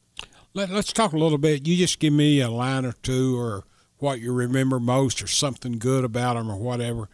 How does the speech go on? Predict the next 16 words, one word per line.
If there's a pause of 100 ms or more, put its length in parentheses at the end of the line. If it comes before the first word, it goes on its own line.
(340)
of
the
people (240)
that's
worked
U
K. (440)
And
I'll
start
out
with
some
of
the,
uh,